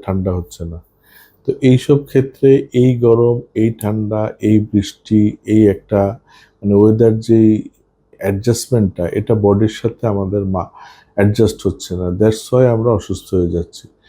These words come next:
এই অসুস্থ কারা হচ্ছে? মূলত বাচ্চারা আগে হচ্ছে, শিশুরা, যাদের রোগ প্রতিরোধ ক্ষমতা কম বা যারা পরিবেশের সাথে অ্যাডজাস্ট করতে পারে না, তারা আক্রান্ত হচ্ছে।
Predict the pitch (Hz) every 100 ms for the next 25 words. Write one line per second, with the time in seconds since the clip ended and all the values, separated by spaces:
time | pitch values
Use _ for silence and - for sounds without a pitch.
0 | _ _ 113 110 107 117 - 131 135 123
1 | 120 123 - - 135 123 120 117 120 117
2 | 123 _ - 104 - 110 110 110 104 104
3 | 101 - - 147 _ _ _ _ - 101
4 | - 107 113 123 - 101 98 95 101 101
5 | 95 - 95 101 98 98 - 98 95 92
6 | 92 - 95 95 101 92 92 92 92 92
7 | _ _ _ _ 104 101 98 101 - 95
8 | - 95 - 90 95 95 - 98 - 95
9 | 95 90 92 87 95 95 98 - 104 101
10 | 101 98 98 -